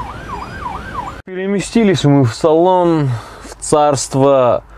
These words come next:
не роскоши и комфорта, как я обычно говорю, а в царство практичности и комфорта.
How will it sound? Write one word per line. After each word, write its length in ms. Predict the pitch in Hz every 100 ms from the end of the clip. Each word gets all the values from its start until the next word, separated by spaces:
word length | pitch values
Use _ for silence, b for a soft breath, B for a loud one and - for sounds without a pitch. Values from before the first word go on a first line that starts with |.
| B -
не 180 | 156
роскоши 640 | 165 202 185 170 147 151 127
и 20 |
комфорта, 640 | 135 127 117 147 123 139
как 220 | 120 110
я 100 | 120
обычно 480 | 117 110 127 - 110
говорю, 520 | 110 117 117 131 156
а 140 | 139 117
в 80 | -
царство 480 | - 139 123 - 131
практичности 960 | 127 143 135 _ 196 - 123 101 - 90
и 220 | 76 101
комфорта. 840 | 101 98 101 _ 127 101 - 65